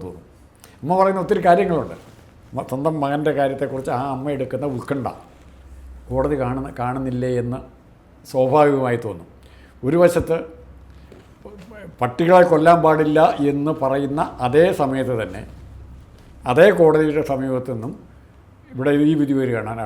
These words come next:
ഉദയകുമാറിനെ ഉരുട്ടിക്കൊന്നു എന്നുള്ള സ-, ഇല്ല, കേരളം അംഗീകരിച്ചു എന്നുള്ള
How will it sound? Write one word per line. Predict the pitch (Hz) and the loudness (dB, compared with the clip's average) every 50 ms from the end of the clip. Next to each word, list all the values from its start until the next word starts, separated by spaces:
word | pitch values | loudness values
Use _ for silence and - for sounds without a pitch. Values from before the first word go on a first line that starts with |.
| 107 117 | -8 -4
ഉദയകുമാറിനെ | 120 135 143 143 143 143 139 135 131 127 135 139 139 - 123 | -2 0 0 0 0 0 0 -2 -2 -2 -4 -6 -6 -8 -8
ഉരുട്ടിക്കൊന്നു | 113 117 117 - 147 120 - 131 117 123 127 131 127 117 117 | -10 -8 -8 -10 -10 -8 -8 -10 -8 -8 -6 -6 -6 -6 -6
എന്നുള്ള | 110 110 113 120 120 - | -8 -8 -8 -8 -8 -8
സ-, | - - - | -10 -12 -12
ഇല്ല, | 113 117 113 - - - | -10 -10 -10 -10 -6 -2
കേരളം | 127 131 143 151 165 165 170 160 127 | 0 2 4 4 4 4 4 2 0
അംഗീകരിച്ചു | 131 147 165 165 170 160 156 160 165 147 | -2 -2 0 2 2 0 0 -2 -2 -4
എന്നുള്ള | 147 143 143 | -2 -4 -4